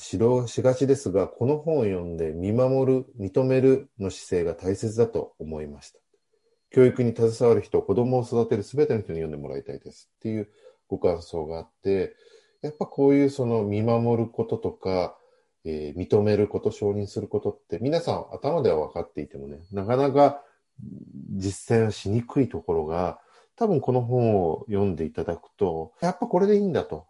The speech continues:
別に元先生が特別に手法を使ってるわけじゃなくて、そういうあり方をただ素直にやっているだけで、あ、うまくいくんだっていうか、これでいいんだってことをすごく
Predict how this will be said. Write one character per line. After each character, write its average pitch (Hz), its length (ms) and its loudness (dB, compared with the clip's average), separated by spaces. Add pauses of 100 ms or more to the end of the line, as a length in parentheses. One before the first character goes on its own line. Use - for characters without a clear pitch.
別 147 240 -4
に 170 180 -2
元 151 240 -4
先 92 240 -2
生 90 160 -2
が 82 140 -6
特 107 260 -6
別 151 300 0
に 151 120 0
手 - 200 -4
法 135 160 4
を 139 80 6
使 - 180 -4
っ 127 80 -6
て - 80 -6
る 139 60 6
わ 101 80 2
け 82 40 -8
じ 80 60 -10
ゃ 78 40 -8
な 78 100 -8
く - 100 -20
て、 98 380 2 (540)
そ 214 260 4
う - 20 4
い 208 140 6
う 190 80 4
あ 170 40 0
り 170 80 0
方 180 300 -2
を 180 80 -2
た 175 120 -2
だ 160 100 -2
素 - 120 -8
直 160 200 4
に 82 100 -2
や 80 140 -4
っ - 80 -20
て - 160 -4
い 120 80 0
る 120 120 0
だ 117 140 -2
け 131 320 -4
で、 120 320 4 (240)
あ、 135 160 -4 (320)
う 139 60 -4
ま 185 100 0
く - 80 -6
い 87 100 -4
く 139 120 -2
ん 123 80 -4
だ 92 80 2
っ - 100 -6
て - 80 -8
い 82 60 -2
う 80 120 -6
か、 80 200 -4 (120)
こ 117 60 -8
れ 127 80 -6
で 151 80 -8
い 170 40 -8
い - 20 -8
ん 165 60 -10
だ 107 100 -2
っ - 80 -12
て - 80 -6
こ - 100 -10
と 82 120 -6
を 73 260 -4
す - 80 -14
ご 90 120 -6
く - 300 -8